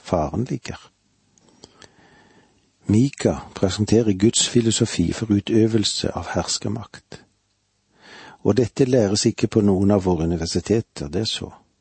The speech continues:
Og det er kanskje også en del av vårt problem, dette. Og så lenge vi vil lukke øynene våre til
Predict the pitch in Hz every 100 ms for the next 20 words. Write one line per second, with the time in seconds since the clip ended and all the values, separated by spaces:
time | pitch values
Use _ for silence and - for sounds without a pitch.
0 | _ _ _ _ _ _ _ _ _ _
1 | _ 104 107 107 107 - 113 95 - 104
2 | - - 104 98 - 107 123 117 98 87
3 | 87 87 - - - - 87 104 160 -
4 | - - - _ _ _ _ _ _ _
5 | _ _ - - - _ 95 - 110 131
6 | 117 123 127 117 113 110 104 127 110 101
7 | 107 107 110 - 110 - 131